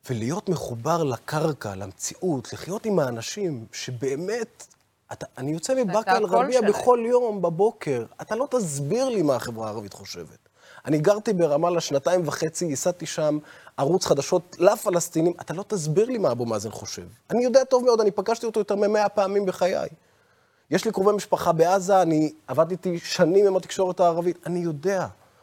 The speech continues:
Speaker 1: אני יודע על מה אני מדבר. וזאת הסיבה. לכן אני חושב שזה כל היופי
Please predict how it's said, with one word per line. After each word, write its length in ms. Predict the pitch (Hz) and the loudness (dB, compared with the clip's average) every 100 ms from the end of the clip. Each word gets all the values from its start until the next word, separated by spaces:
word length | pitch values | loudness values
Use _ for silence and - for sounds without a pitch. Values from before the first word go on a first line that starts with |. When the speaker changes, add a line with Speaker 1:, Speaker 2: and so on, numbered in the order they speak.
| _ 131 | _ -2
Speaker 1:
אני 100 | 139 | 0
יודע 300 | 139 170 208 | 2 4 4
על 80 | |
מה 120 | 175 156 | 4 2
אני 120 | 160 | 0
מדבר. 460 | 131 117 131 127 107 _ _ _ _ _ _ _ _ _ - | 0 -2 -2 -2 -4 _ _ _ _ _ _ _ _ _ -10
וזאת 300 | 127 156 - | -4 -2 -2
הסיבה. 440 | - 185 151 180 107 _ _ - | -4 -2 0 -2 -4 _ _ -14
לכן 340 | 113 - 226 | -10 -6 -4
אני 160 | 233 175 | -2 -2
חושב 440 | 156 123 214 202 185 196 - _ _ _ _ _ _ _ | -4 -4 -2 -2 -2 -12 -20 _ _ _ _ _ _ _
שזה 320 | - 127 190 | -12 -6 -4
כל 220 | - 196 | -2 0
היופי 400 | 165 143 143 - | 2 0 -4 -10